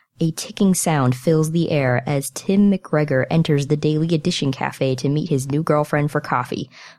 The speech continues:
Moments later, the cafe is transported sixty-seven million years back in time, along with everyone inside.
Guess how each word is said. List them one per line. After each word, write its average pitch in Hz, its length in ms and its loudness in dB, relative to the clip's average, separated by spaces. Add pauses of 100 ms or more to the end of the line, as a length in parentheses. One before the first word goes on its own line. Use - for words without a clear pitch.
Moments 175 400 2
later, 131 320 2
the 143 80 -2
cafe 156 420 0
is 151 80 0
transported 156 680 -2
sixty-seven 180 800 0
million 214 320 6
years 180 240 4
back 156 260 0
in 156 100 2
time, 131 460 0
along 151 360 2
with 131 180 -2
everyone 165 400 2
inside. 151 520 0